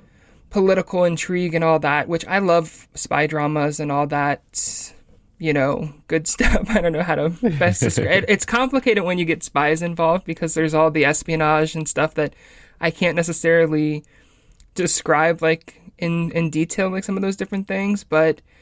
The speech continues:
Speaker 1: there's kind of that love triangle angle, it seems like, in there, 'cause there's the relationships between Adam and then the Russian spy is named Kara, um, or maybe it's Kara.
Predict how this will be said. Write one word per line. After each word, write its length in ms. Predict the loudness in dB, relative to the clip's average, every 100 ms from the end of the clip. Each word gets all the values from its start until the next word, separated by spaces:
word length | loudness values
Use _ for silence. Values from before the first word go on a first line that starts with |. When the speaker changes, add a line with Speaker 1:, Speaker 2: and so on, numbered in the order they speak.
| _ _
Speaker 1:
there's 180 | -6 -6
kind 260 | -2 0 2
of 80 |
that 480 | 2 2 0 -4 -14 -14 -18 -2
love 260 | 2 2
triangle 500 | -2 -4 -2 0 -2
angle, 280 | -2 -2 -2
it 120 | -2
seems 340 | -4 -6 -6 -4
like, 200 | -4 -4
in 140 | -4
there, 200 | -2 0 -2
'cause 360 | -6 -10 -10 _ _ _ -2
there's 200 | 0 2
the 80 |
relationships 600 | 2 2 2 0 -8 -8
between 320 | -10 -12 -10 -8
Adam 420 | -4 0 0 0
and 120 | -2
then 160 | -8 -8
the 180 | -4 0
Russian 280 | 0 -2 -4
spy 260 | -4 0
is 140 | 0 -2
named 200 | -8 -8
Kara, 460 | -6 -4 -2 -4 -8 -20 -20 _ -8
um, 300 | -8 -6 -8
or 60 | -6
maybe 200 | -4 -4
it's 120 | -6
Kara. 520 | -4 0 2 0